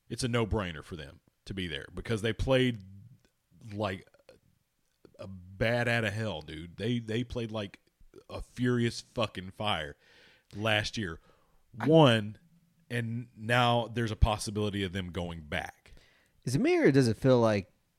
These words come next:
Speaker 2: these hockey playoffs have lasted, like, three months?
Speaker 1: Yeah, no, you're. It, it does. It does.
Speaker 2: I was like, "What
Speaker 1: All,
Speaker 2: the
Speaker 1: all of the
Speaker 2: hell?"
Speaker 1: games have gone for a while.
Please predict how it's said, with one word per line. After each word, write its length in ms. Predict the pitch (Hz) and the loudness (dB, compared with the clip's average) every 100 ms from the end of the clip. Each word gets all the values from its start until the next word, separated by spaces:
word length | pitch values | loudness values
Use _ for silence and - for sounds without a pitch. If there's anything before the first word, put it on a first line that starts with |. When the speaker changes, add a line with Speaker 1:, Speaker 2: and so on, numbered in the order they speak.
| _ _ _ _ _ | _ _ _ _ _
Speaker 2:
these 280 | 165 139 139 | -2 2 2
hockey 300 | 131 117 117 | 2 2 0
playoffs 640 | 95 107 104 95 87 85 - | -2 0 0 -2 -4 -6 -6
have 160 | 85 | -6
lasted, 480 | 92 95 95 - 92 | -4 -2 -2 -4 -6
like, 240 | 90 85 - | -6 -8 -10
three 380 | - - 104 95 | -12 -4 -2 -2
months? 480 | 90 85 - - - 117 | -4 -6 -10 -12 -12 -6
Speaker 1:
Yeah, 200 | 113 92 | -2 -2
no, 200 | 87 82 | -4 -8
you're. 200 | 85 101 - | -8 -10 -6
It, 220 | 101 101 | -6 -4
it 160 | 113 | -6
does. 320 | 95 69 - - - | -6 -8 -10 -14 -10
It 120 | 110 | -6
does. 220 | 80 - | -6 -8
Speaker 2:
I 100 | - | -2
was 180 | 208 170 | 0 2
like, 180 | 165 139 | 2 0
"What 140 | 180 | 2
Speaker 1:
All, 140 | 143 151 | 4 6
Speaker 2:
the 80 | 101 | 6
Speaker 1:
all 180 | 160 175 | 6 8
of 60 | |
the 60 | 175 | 6
Speaker 2:
hell?" 100 | 226 | 6
Speaker 1:
games 280 | 131 131 107 | 6 4 2
have 120 | 101 | -6
gone 320 | 90 95 87 | -4 -6 -6
for 160 | 85 90 | -10 -12
a 40 | 80 | -12
while. 400 | 71 67 76 | -12 -12 -16